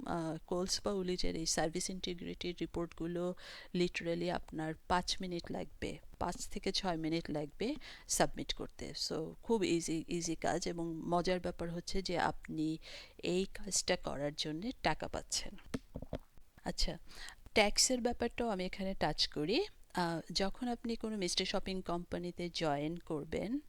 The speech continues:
as a mystery shopper, ওরা আপনাকে কিছু ফর্ম পাঠাবে ফিল আপ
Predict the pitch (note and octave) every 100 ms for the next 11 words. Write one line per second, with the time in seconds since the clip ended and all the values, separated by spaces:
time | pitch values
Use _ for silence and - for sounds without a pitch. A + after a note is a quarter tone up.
0 | - - D3+ E3 D3 C#3+ - C3+ C#3 C#3
1 | - D#3+ B3 - - - F#3+ G3+ F#3+ G3
2 | F#3 - F#3 F#3 F3+ - - - - F3
3 | - D#3+ D#3 - - - D3 D3+ - C#3+